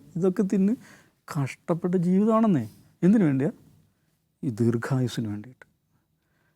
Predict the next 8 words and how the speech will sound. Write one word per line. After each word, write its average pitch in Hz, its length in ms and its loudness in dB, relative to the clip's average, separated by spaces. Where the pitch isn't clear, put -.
അപ്പോൾ 135 100 -4
ദീർഘായുസ്സിന് 180 720 0
വേണ്ടിയിട്ട് 170 380 0
ഇവർ 151 180 0
കഷ്ടപ്പെട്ട - 720 -6
വളരെ, 143 240 0
വളരെ 139 300 -2
സങ്കടകരമായ, 160 880 4